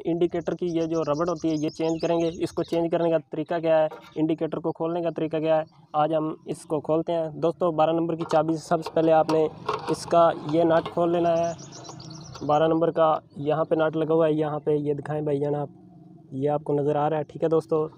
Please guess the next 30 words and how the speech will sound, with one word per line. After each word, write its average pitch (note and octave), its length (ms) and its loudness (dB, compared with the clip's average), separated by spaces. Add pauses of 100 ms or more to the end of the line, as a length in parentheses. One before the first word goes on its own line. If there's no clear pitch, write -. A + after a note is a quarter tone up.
इसको E3+ 240 0
हम D3 140 0
खोलते D#3 300 0
हैं D#3 60 0
अभी। D3+ 160 -6 (1400)
इसकी G3 300 2
वायर E3+ 300 6
जो, G3+ 220 2 (140)
जो F3 160 4
है F3+ 400 4
वो E3+ 180 4
हमने E3+ 240 0
पहले D#3+ 360 2
उतार D#3+ 300 2
ली F#3+ 160 2
है। E3+ 120 0 (640)
वो D3+ 340 2 (800)
ये C#3+ 160 -2
देखें C#3+ 200 -4
दोस्तों, C#3 300 -6
ये D3 140 -2
इसका E3 260 0
indicator D#3+ 400 0
जो D#3+ 120 0
है D#3 220 2
ये D3+ 180 -2
बाहर D3 220 -2
आ D#3+ 100 2
चुका D#3+ 240 -6
है, D#3 160 -6